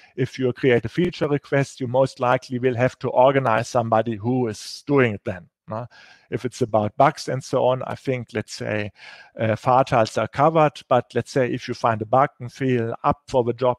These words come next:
and fixing it, then let's say, um, the pull requests are welcome, and, uh, then we can move it into the code base once they are,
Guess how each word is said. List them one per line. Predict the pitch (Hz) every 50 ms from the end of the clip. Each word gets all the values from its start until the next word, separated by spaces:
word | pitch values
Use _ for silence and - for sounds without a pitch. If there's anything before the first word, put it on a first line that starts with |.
| _
and | - 110
fixing | - - 165 151 - - 151 135
it, | 139 131 127 - - - _ - - _ _
then | 127 120 120 123 127 123 123
let's | 117 117 _ -
say, | - - 123 117 117 113 110 107 - _ _ _ _ _ _ _ _ -
um, | 113 113 107 104 104 104 107 104 104 104 107
the | - 107
pull | - - 165 160 147
requests | 143 135 _ - 135 131 - - - -
are | - - - 110
welcome, | 120 120 120 120 - - 127 120 117 113 113 117
and, | 113 98 101 104 104 104 104 _ - 120
uh, | 110 98 95 95 95 95 98 -
then | - 107 110 110 110 104
we | 107 107
can | _ - 113 104 104 107 104 104
move | 110 120 123 113 113
it | 107 -
into | 120 120 110 - 123
the | 107 104
code | - - 117 113 107 - _
base | - 95 92 98 - - -
once | 107 107 107 107 - -
they | 113 101
are, | 98 101 101 98 98 101 101